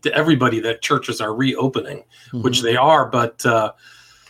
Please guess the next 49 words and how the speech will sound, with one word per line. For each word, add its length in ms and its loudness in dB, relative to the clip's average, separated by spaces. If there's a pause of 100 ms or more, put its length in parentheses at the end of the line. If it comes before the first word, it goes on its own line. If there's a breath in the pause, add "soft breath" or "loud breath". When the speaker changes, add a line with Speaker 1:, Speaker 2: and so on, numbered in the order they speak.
(580 soft breath)
Speaker 1:
it, 260 0
it 380 0
is 300 4
really 360 0
kind 200 0
of 80 0
a, 60 0
so, 240 -2
and 140 0
it's 120 -4
still, 340 0
the, 180 -2
the 140 -2
aftershocks 640 0
are 60 -2
really 200 -6
still 200 -4
happening 360 0
from 120 -6
covid 500 0
and 280 -6
George 280 -6
Floyd. 300 -6
We're 80 -8
still 260 0
seeing 400 -2
this 240 -6
kind 240 -4
of 140 -12
birth 260 -2
pang 240 -2
turbulence 680 0
and 120 -10
things 220 -4
leading 380 0
up 240 -2 (100)
to, 540 2 (520)
uh, 80 -4
what's 160 -4
happening. 300 2
But 140 0
can 140 -4
you 160 2
talk 320 0
about 400 0
what 240 -4
else, 240 -4
like, 200 -8
the 260 -12